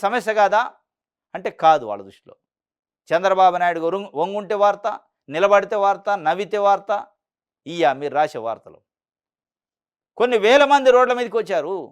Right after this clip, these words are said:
కలెక్టరేట్ గేట్ల ముందు పడిగాపులు కాస్తున్నారు. వాళ్ళ కాగితం తీసుకుంటే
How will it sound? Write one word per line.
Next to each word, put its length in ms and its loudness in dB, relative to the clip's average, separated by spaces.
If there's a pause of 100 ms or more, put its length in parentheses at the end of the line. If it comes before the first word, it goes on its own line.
(460)
కలెక్టరేట్ 560 2
గేట్ల 320 4
ముందు 180 0 (760)
పడిగాపులు 520 6
కాస్తున్నారు. 460 0
వాళ్ళ 220 4
కాగితం 380 4
తీసుకుంటే 400 -6